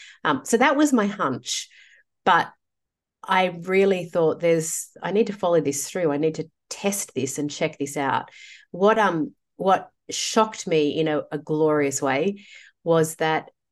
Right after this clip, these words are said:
until basically about the Reformation,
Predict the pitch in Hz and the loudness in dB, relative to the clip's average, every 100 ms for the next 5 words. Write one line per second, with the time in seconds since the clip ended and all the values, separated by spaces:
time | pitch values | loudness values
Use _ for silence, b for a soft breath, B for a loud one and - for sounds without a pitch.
0 | _ _ _ - 170 170 - 302 330 311 | _ _ _ -6 -4 -4 0 0 0 0
1 | 226 247 254 247 240 208 190 175 - 160 | 4 4 4 -2 0 0 2 0 0 -2
2 | 160 160 151 147 160 254 294 302 | -2 -2 -2 0 0 0 -2 -4